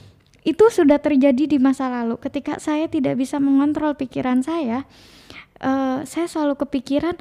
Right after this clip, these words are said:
tentang pelecehan itu yang terus terngiang-ngiang, tentang makian mama saya yang terus terngiang-ngiang.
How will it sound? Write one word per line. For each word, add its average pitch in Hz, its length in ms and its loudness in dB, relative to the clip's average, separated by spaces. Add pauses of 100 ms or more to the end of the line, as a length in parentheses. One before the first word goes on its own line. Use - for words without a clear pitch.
(180)
tentang 330 480 -4
pelecehan 302 560 -2
itu 285 240 -2
yang 359 240 -2
terus 370 240 -2
terngiang-ngiang, 311 800 4
tentang 320 480 -2
makian 285 400 0
mama 277 320 2
saya 311 160 -6
yang 320 80 -6
terus 330 320 -8
terngiang-ngiang. 277 560 0